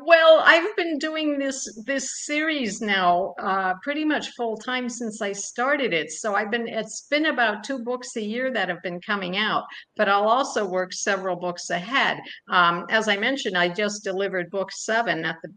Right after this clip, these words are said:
in the beginning of July. So, I mean, I'll be in the midst of promoting, you know, promoting this book.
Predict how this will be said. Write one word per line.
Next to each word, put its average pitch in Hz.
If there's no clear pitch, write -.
in 170
the 170
beginning 175
of 160
July. 180
So, 190
I 180
mean, 180
I'll 214
be 220
in 190
the 180
midst 196
of 170
promoting, 185
you 214
know, 185
promoting 202
this 466
book. 180